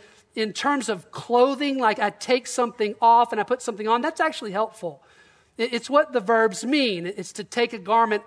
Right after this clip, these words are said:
off or to put a, a garment on. It's, it's literally this. Laying aside is, is to take something off that has always been on, like, like an old garment. At one point, uh, appealed very much to you, became comfortable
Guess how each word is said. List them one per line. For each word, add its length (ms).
off 400
or 80
to 80
put 320
a, 220
a 100
garment 540
on. 420
It's, 340
it's 240
literally 380
this. 240
Laying 200
aside 400
is, 240
is 140
to 100
take 260
something 320
off 220
that 100
has 100
always 360
been 260
on, 420
like, 280
like 160
an 80
old 280
garment. 440
At 100
one 300
point, 420
uh, 140
appealed 640
very 200
much 340
to 100
you, 240
became 480
comfortable 880